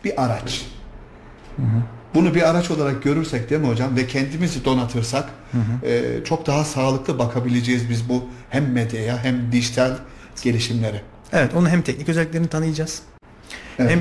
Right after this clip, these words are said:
Speaker 2: kültürel kapasitesini
Speaker 1: Tanımını
Speaker 2: bileceğiz.
Speaker 1: güzel yapacağız. Yani tanımını güzel yapalım ki
Speaker 2: Hı hı.
Speaker 1: biz, e, bugün mesela sunumlarda falan işte "Kudüs bizim neyimiz olur?" diye başlık atıyorum
Speaker 2: Evet.
Speaker 1: hocam. Ama önce biz kimiz onu bir tanımlamak lazım.
Speaker 2: Evet.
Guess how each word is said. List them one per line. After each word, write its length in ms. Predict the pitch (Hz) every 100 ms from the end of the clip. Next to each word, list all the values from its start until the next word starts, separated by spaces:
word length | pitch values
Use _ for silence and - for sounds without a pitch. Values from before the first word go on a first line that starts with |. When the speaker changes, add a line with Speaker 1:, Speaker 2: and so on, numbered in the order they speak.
| 175
Speaker 2:
kültürel 380 | - 127 143 151
kapasitesini 440 | 123 135 - 127
Speaker 1:
Tanımını 200 | 233 247
Speaker 2:
bileceğiz. 220 | 240 233 180
Speaker 1:
güzel 220 | 170 151
yapacağız. 480 | 135 123 117 117 120
Yani 200 | 170 160
tanımını 480 | 196 220 185 175 160 - - 143
güzel 380 | 131 139 202 180
yapalım 420 | 156 - 160 175
ki 160 | - 120 117 -
Speaker 2:
Hı 60 | -
hı. 200 | 117 131
Speaker 1:
biz, 220 | 185 165 - - - - -
e, 380 | 143 139 139 127 107 - - -
bugün 260 | 156 160 165
mesela 440 | 160 160 160 147 147 - 139
sunumlarda 540 | 165 160 156 156 156
falan 340 | 143 151 147 - - - - - -
işte 220 | - 135 135 - -
"Kudüs 420 | 156 156 175 -
bizim 280 | 147 165 151
neyimiz 320 | 151 165 160
olur?" 300 | 151 127 113
diye 280 | 110 110 113
başlık 320 | 117 - 165
atıyorum 360 | 127 - 101 120
Speaker 2:
Evet. 120 | 110
Speaker 1:
hocam. 220 | 104 127 165 - - - - -
Ama 260 | 147 165 160 -
önce 320 | 170 175 127
biz 180 | 175 -
kimiz 260 | 185 170
onu 200 | 135 147
bir 100 | 180
tanımlamak 580 | 139 131 120 117 110 -
lazım. 280 | 113 113 180
Speaker 2:
Evet. 100 | -